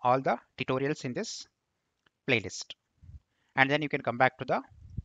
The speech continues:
this particular tutorial so that you will be understanding very well. So in this Playwright session, right, so I will be going through the, this C R M D three sixty-five Playwright automation framework.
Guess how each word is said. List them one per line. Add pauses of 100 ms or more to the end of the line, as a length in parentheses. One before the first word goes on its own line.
(300)
this
particular (280)
tutorial (460)
so
that
you
will
be
understanding (300)
very
well. (1500)
So (360)
in
this (140)
Playwright
session,
right, (460)
so
I
will
be
going
through
the, (1600)
this (180)
C
R
M (680)
D
three
sixty-five
Playwright
automation
framework.